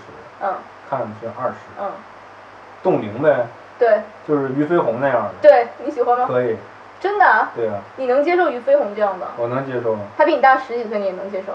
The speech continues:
Speaker 2: 长得好看。
Speaker 1: 但是你不，你不会在乎他的。
Speaker 2: 哎呀，不是，这不大，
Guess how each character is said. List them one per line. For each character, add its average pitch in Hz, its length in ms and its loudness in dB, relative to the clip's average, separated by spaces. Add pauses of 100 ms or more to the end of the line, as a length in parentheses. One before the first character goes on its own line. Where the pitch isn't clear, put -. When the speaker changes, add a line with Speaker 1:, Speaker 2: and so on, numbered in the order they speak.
(160)
Speaker 2:
长 - 120 -10
得 139 40 -8
好 147 140 -8
看。 - 340 2 (760)
Speaker 1:
但 349 140 2
是 320 60 0
你 240 80 -2
不， 220 180 -6 (140)
你 233 100 -8
不 208 160 -10
会 285 140 6
在 294 200 6
乎 240 120 2
他 214 140 2
的。 - 40 8
Speaker 2:
哎 160 40 8
呀， 156 160 4
不 175 120 -2
是， 254 220 -4
这 226 80 -2
不 269 80 4
大， 294 220 6